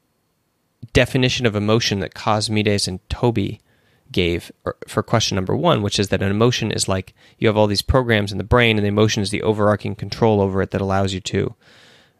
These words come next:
uh, go in a specific direction with your action.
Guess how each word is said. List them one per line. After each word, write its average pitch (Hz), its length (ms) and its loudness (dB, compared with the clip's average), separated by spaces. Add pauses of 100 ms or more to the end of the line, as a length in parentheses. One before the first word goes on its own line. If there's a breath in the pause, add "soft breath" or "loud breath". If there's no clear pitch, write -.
(100)
uh, 95 320 0
go 104 240 4
in 98 80 0
a 101 180 -2
specific - 500 -4
direction - 520 -6
with - 120 -8
your - 200 -8
action. - 460 -6